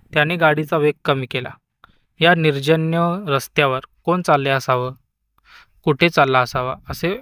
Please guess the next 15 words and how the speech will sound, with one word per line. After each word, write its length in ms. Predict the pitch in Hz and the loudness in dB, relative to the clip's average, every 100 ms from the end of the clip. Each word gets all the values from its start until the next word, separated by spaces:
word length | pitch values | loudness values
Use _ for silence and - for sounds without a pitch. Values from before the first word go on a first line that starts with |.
| 196 | -6
अनेक 220 | 156 170 | -6 -4
प्रश्न 240 | - 143 156 | -6 -6 -2
त्याला 240 | 139 139 | 0 0
पडले. 320 | 151 127 156 226 _ _ _ _ _ _ _ - - - | 0 -4 -6 -20 _ _ _ _ _ _ _ -20 -20 -14
हळूहळू 560 | - 143 160 156 165 | -2 0 2 0 0
गाडी 360 | 151 139 135 143 | 2 2 0 -4
त्या 100 | 160 | -6
माणसाच्या 520 | 151 135 123 143 156 | -4 -6 -4 -4 -2
जवळ 220 | 143 143 151 | -2 2 2
आली. 240 | 147 131 - - - - _ _ - - - 156 | 0 -4 -10 -16 -20 -20 _ _ -20 -20 -6 2
थोडंसं 360 | 147 156 185 | 2 2 -2
पुढे 240 | 165 160 156 | 0 2 4
जाऊन 220 | 156 156 | 2 2
त्यांनी 240 | 151 156 | 0 0
गाडी 240 | 151 139 | 2 2